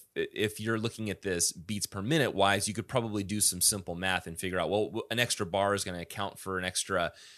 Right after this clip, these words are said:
ten seconds of time. Um, you know, that, that, and they end up being about the same. And I don't know if that's what they're looking for, if, if they were looking for a sweet spot and th-, and three minutes was it, and they said, "Let's just try and keep these two tracks,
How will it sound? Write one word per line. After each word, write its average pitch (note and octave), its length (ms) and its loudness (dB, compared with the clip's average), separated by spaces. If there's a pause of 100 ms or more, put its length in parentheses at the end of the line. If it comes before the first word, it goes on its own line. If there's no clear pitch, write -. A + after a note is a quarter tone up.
(320)
ten A#2+ 400 6
seconds F#2+ 600 4
of E2+ 160 -4
time. F#2 540 0 (480)
Um, E2+ 460 4 (500)
you C3+ 160 4
know, G2 120 4
that, F#2+ 160 -4 (300)
that, C3 240 4
and C3+ 300 0
they E3+ 120 6
end D#3+ 140 4
up B2 100 4
being B2+ 180 2
about G#2 200 4
the F2+ 80 -2
same. A#1+ 320 -2
And - 80 4
I D3 60 8
don't F3 100 6
know E3+ 80 8
if D3+ 60 4
that's D3 160 6
what B2+ 100 -2
they're A2 100 4
looking A#2 280 2
for, C3 220 6
if, - 140 0
if G#2+ 140 0
they A#2+ 80 2
were A#2 120 4
looking A#2 200 -2
for A2 160 0
a F2+ 40 2
sweet C#3 340 2
spot E3+ 380 6
and G2+ 240 -2
th-, - 180 -10
and F#2+ 160 -4
three B2+ 260 0
minutes A#2+ 320 2
was G2 160 0
it, C3+ 180 4
and G#2 80 -6
they G2 60 -2
said, G2+ 200 2
"Let's G#2 200 4
just A2 180 0
try A2+ 200 0
and G2 100 -2
keep - 260 -4
these A2 160 -4
two A2 160 -2
tracks, G2 440 0